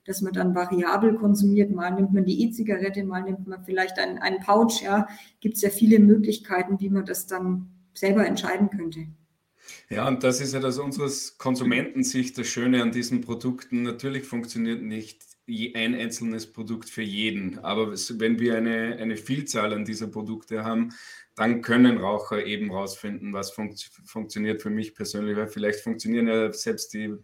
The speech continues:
Speaker 2: Nikotinpflaster oder Kaugummi für manche, aber es sind eben nicht genug, für die es funktioniert. Und je mehr Alternativen es gibt, desto besser ist es, würden, würden wir sagen. Ähm, aber vielleicht zum Ende noch ganz kurz, weil ja gerade in diesem Bereich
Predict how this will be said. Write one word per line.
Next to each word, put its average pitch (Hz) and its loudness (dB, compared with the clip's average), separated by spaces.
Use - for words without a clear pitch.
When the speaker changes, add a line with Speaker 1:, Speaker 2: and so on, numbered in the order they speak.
Speaker 2:
Nikotinpflaster 117 0
oder 107 0
Kaugummi 110 4
für - 8
manche, 113 0
aber 123 4
es 123 4
sind 123 2
eben 117 4
nicht 120 0
genug, 127 0
für 107 -4
die 104 -4
es - -6
funktioniert. 104 -6
Und 104 -4
je 107 -4
mehr 104 0
Alternativen 113 -2
es - -6
gibt, - -4
desto 104 -6
besser 110 -4
ist 127 -2
es, 95 -6
würden, 101 -8
würden 107 -2
wir 127 6
sagen. 104 -2
Ähm, 123 6
aber 131 6
vielleicht 139 6
zum 160 -4
Ende 143 0
noch 143 -2
ganz 135 -2
kurz, - -4
weil 120 0
ja 123 2
gerade 120 2
in 135 2
diesem 131 0
Bereich 110 0